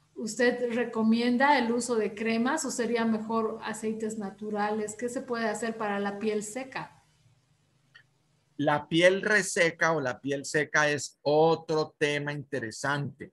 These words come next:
Speaker 2: otro tema interesante. Las cremas, mire, las grandes compañías productoras de cremas costosas, lo que usan como base de todas las cremas es la vitamina E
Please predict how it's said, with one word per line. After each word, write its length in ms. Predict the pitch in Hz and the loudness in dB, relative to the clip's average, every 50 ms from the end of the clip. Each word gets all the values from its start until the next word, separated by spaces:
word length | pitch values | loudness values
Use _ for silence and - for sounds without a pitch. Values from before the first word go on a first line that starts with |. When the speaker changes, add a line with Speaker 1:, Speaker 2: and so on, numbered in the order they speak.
| _ - | _ -4
Speaker 2:
otro 320 | 131 139 135 151 143 135 | -4 -4 -4 -6 -8 -6
tema 220 | - 147 139 143 | -6 -8 -8 -8
interesante. 600 | 139 - 135 113 110 - 131 131 135 - 117 - _ _ _ _ _ _ | -8 -6 -6 -6 -4 -4 -4 -4 -4 -6 -10 -12 _ _ _ _ _ _
Las 320 | - 135 151 147 - - - | -2 0 0 0 0 -2 0
cremas, 340 | - 185 180 170 160 143 127 | 2 4 4 4 2 0 0
mire, 360 | 135 151 139 131 120 - - _ _ _ _ _ _ _ _ _ _ _ _ _ _ _ - | -2 0 -2 -2 -4 -6 -14 _ _ _ _ _ _ _ _ _ _ _ _ _ _ _ -4
las 340 | - 156 165 165 160 151 143 | 0 4 4 4 4 4 2
grandes 600 | 147 180 185 190 202 208 208 208 220 214 214 - | 2 4 4 6 4 4 2 -2 -4 -4 -4 -6
compañías 1000 | - - 175 151 143 - - - 135 131 135 143 156 165 160 160 165 160 156 - | -2 -2 -2 -2 -2 -4 0 2 2 2 2 0 0 0 2 2 0 -2 -4 -6
productoras 720 | - 151 135 131 123 127 127 - - 143 139 160 160 139 | -6 -2 -2 0 0 -2 -4 -2 0 2 4 4 4 4
de 200 | 131 127 110 - _ | 2 -2 -2 -2 _
cremas 640 | - 143 139 143 143 139 143 147 147 139 - - _ | -2 2 4 4 4 2 0 -4 -6 -6 -8 -10 _
costosas, 1300 | - 143 131 - - - - - _ - - 180 175 165 - - - 117 120 117 - - - - _ _ _ _ _ _ _ _ _ _ _ _ _ _ _ _ _ _ _ _ | -2 -2 -2 -2 -4 -10 -12 -12 _ 4 8 8 8 8 6 4 -2 -4 -6 -8 -10 -12 -16 -18 _ _ _ _ _ _ _ _ _ _ _ _ _ _ _ _ _ _ _ _
lo 340 | - 139 147 156 160 156 156 | -4 0 4 4 4 4 4
que 140 | - 160 147 | 2 2 4
usan 640 | 156 196 226 233 - - 165 143 143 135 131 135 _ _ | 6 6 4 4 2 0 -2 -2 -4 -6 -10 -14 _ _
como 380 | - - 139 135 143 143 123 120 | -2 -2 -2 0 0 0 0 2
base 420 | 143 160 185 196 196 - 208 185 | 4 4 4 4 2 0 0 0
de 100 | 156 151 | -2 -4
todas 300 | - - - 151 160 165 | -4 -2 0 0 2 2
las 220 | 156 147 135 - - | 0 -2 -4 -4 -2
cremas 460 | 165 175 185 190 202 202 196 - _ _ _ _ _ _ - | -2 0 0 0 -2 -6 -6 -10 _ _ _ _ _ _ -2
es 160 | - 151 143 | 0 2 2
la 140 | 156 165 160 | 4 2 2
vitamina 680 | 156 151 135 - 135 120 120 127 131 135 143 143 - _ - - | 2 2 0 -2 -4 -4 -4 -4 -2 -2 -4 -4 -6 _ -2 0
E 320 | 170 160 139 117 - | 2 2 2 -2 -8